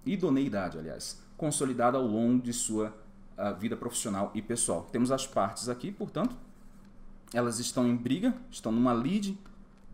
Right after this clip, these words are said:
ok? E aí vem um terceiro aqui que vai dar a sentença. Ele vai dar o resultado. Olha, vocês querem chegar a um consenso,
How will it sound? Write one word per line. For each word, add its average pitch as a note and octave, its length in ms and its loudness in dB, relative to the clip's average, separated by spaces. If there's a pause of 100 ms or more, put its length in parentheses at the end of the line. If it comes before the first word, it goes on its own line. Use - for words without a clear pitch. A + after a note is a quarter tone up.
(260)
ok? G3+ 420 -2 (260)
E E3+ 120 2
aí D3+ 80 6
vem D3+ 160 2
um F3+ 60 2
terceiro F3 380 2
aqui F3 320 -2 (160)
que G#3+ 120 -6
vai C3+ 180 4
dar B2 160 6
a C3+ 40 2
sentença. B2+ 500 -2 (800)
Ele B2 100 -4
vai B2 120 2
dar A#2 100 2
o A#2 40 0
resultado. B2 440 0 (300)
Olha, A2 220 2 (720)
vocês C3+ 260 -6
querem D3+ 300 0 (100)
chegar B2 300 2
a - 20 2
um B2 60 2
consenso, - 560 -4